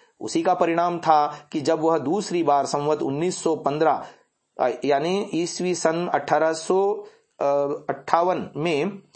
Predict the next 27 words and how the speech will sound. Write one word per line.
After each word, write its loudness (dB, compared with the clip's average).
स्वामी 0
दयानंद 0
सरस्वती 0
के 0
रूप 0
में 0
नर्मदा 2
स्रोत -2
की -2
ओर 2
आते 0
हुए 0
मार्ग 0
में -4
ग्रामीणों 0
ने -2
जब 0
उन्हें -2
जंगली -2
जानवरों 0
से -2
आत्मरक्षा -2
के -2
लिए 0
एक -4
डंडा 0
दिया, 0